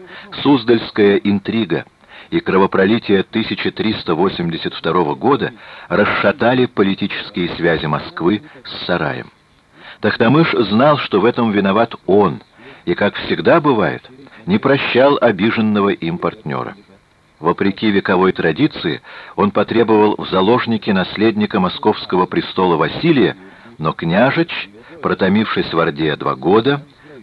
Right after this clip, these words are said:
тысяча триста восемьдесят третий восемьдесят пятый, сбежал и через Литву вернулся домой. Тем временем на Западе произошло событие, изменившее соотношение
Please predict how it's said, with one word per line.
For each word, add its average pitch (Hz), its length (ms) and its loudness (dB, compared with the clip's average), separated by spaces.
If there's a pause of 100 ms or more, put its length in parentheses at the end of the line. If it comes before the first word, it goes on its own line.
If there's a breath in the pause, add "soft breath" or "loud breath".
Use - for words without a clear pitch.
тысяча 120 380 -2
триста 113 380 -4
восемьдесят 98 560 -2
третий 92 360 -2
восемьдесят 85 580 -4
пятый, 82 440 -6 (360 loud breath)
сбежал 98 680 2
и 104 200 -4
через 90 300 -2
Литву 78 540 -2
вернулся 82 600 -6
домой. 73 400 -10 (1700)
Тем 170 160 4
временем 170 460 4
на 90 140 0
Западе 160 420 -2
произошло 98 600 -2
событие, 143 680 0 (480 loud breath)
изменившее 139 760 2
соотношение 110 760 -2